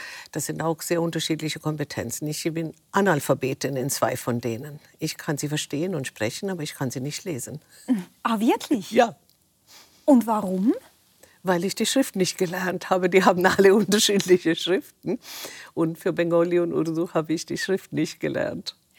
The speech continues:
Speaker 2: Das ist ja auch nochmal ein interessantes Phänomen, das wissen wir ja oft nicht. Man denkt irgendwie an Indien, an ein Land, aber da gibt es so unterschiedliche Kulturen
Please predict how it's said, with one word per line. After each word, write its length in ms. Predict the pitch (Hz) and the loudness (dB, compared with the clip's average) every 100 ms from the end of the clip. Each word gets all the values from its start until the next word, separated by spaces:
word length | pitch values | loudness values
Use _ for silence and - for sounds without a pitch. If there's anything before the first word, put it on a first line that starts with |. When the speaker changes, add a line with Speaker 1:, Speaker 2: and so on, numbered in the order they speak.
| - | -6
Speaker 2:
Das 140 | 233 214 | -2 0
ist 100 | 254 | 2
ja 100 | 240 | 2
auch 100 | 247 | 4
nochmal 260 | 269 262 | 2 2
ein 180 | 233 233 - | 0 -4 -2
interessantes 720 | 247 - 214 220 233 233 - | -4 -2 -2 0 0 -2 -4
Phänomen, 440 | 220 214 208 214 | -4 -2 -2 -2
das 240 | 202 - 190 | -2 -4 -2
wissen 300 | 247 - 254 | -2 2 2
wir 160 | 226 | 4
ja 160 | 214 202 - | 2 0 0
oft 340 | 208 - - | 0 -2 -4
nicht. 300 | 202 185 - | -2 -4 -6
Man 120 | 190 | -6
denkt 240 | 190 208 226 | -4 -4 -2
irgendwie 200 | 208 196 | -2 -2
an 80 | |
Indien, 420 | - 220 247 240 208 | 2 6 6 6 0
an 140 | 202 | -2
ein 300 | 214 196 233 | 0 2 4
Land, 380 | 208 185 220 285 | 4 2 2 2
aber 100 | 214 | 2
da 60 | 220 | 0
gibt 180 | 233 202 | -2 2
es 140 | - | 4
so 80 | 269 | 6
unterschiedliche 640 | 330 349 349 - 269 262 | 6 6 4 0 0 -2
Kulturen 580 | - 254 - 285 302 302 | -4 -4 2 2 6 4